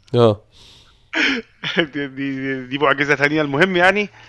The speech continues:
Speaker 2: إن أ-، أنا بس الفكرة كلها إن أوقات بحس إن، إن هو ينزل يلعب الماتشات اللي ما فيهاش أي intensity زي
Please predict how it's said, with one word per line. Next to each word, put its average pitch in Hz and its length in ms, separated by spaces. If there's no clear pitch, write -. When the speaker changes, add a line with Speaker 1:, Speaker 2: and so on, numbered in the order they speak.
Speaker 2:
إن 123 180
أ-، 131 200
أنا 139 100
بس 190 200
الفكرة 214 260
كلها 170 360
إن 165 220
أوقات - 580
بحس 139 380
إن، 139 280
إن 127 160
هو 170 160
ينزل 160 320
يلعب 143 260
الماتشات 123 580
اللي 117 120
ما 113 100
فيهاش - 420
أي 143 480
intensity 135 360
زي 120 180